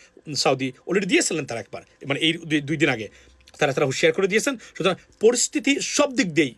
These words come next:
মানে, মানে, আপনার প্রতিকূলে, অনুকূলে না, therefore এটার থেকে সরে এসেছেন। এবং ইরান এইভাবে তারা দেখিয়েছে তাদের গার্ডস, এবং ইরানে হামলা হলে যে প্রলং যুদ্ধ হবে, এটা একটা ভয়ঙ্কর বিপদ এবং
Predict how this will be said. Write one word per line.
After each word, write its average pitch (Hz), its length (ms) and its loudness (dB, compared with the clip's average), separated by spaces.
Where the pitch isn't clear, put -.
মানে, 147 160 -4
মানে, 143 240 -2
আপনার 139 280 -6
প্রতিকূলে, - 520 -4
অনুকূলে 160 360 2
না, 196 200 0
therefore 165 300 2
এটার 147 120 -6
থেকে - 220 -8
সরে 139 200 -2
এসেছেন। 240 320 -2
এবং 139 240 -6
ইরান 190 320 0
এইভাবে 190 420 0
তারা 143 200 -4
দেখিয়েছে 147 360 -2
তাদের 135 200 -6
গার্ডস, 131 240 -6
এবং 156 160 -6
ইরানে 165 200 0
হামলা 156 260 -4
হলে 196 180 0
যে 233 160 4
প্রলং 202 280 0
যুদ্ধ 185 300 0
হবে, 147 240 2
এটা 156 160 -2
একটা 175 240 -2
ভয়ঙ্কর 233 480 2
বিপদ 147 280 -2
এবং 151 120 -2